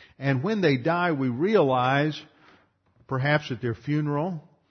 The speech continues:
that what they have said all along is true. And this person, uh, a parent, a friend, a loved one, has witnessed to us all along about the fact that Christ has died on the cross for our sins. So now, on account of or because of their witness,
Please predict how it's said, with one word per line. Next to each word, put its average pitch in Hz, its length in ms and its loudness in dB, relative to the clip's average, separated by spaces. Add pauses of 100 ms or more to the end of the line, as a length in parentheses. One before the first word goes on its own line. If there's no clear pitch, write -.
(320)
that 131 260 0
what 185 180 -4
they 180 160 2
have 165 200 0
said 135 280 -2
all 139 220 -4
along 127 280 -4
is 117 140 -8 (100)
true. 101 280 -8 (260)
And 117 240 -6
this 151 160 -6
person, 143 640 -6
uh, 104 360 -6 (120)
a 107 100 -16
parent, 139 500 -4 (360)
a 101 60 -14 (100)
friend, 127 360 -4
a 98 40 -6
loved 113 320 -2
one, 117 340 -6 (360)
has 123 260 0
witnessed 170 500 -2
to 147 160 0
us 135 140 -4
all 147 220 -2
along 113 540 -4 (380)
about 113 680 -4
the 113 80 -8
fact 117 400 -6
that 110 160 -8
Christ 117 380 -8
has 101 120 -10
died 117 140 -4
on 110 120 -6
the 101 60 -10
cross 113 380 -8
for 113 80 -10
our 104 140 -8 (100)
sins. 117 400 -8
So 113 220 -4
now, 147 460 -4
on 131 200 -4
account 156 440 -6
of 123 220 -4
or 120 140 -8
because 151 480 -6
of 131 120 -12
their 147 160 -2
witness, 120 680 -4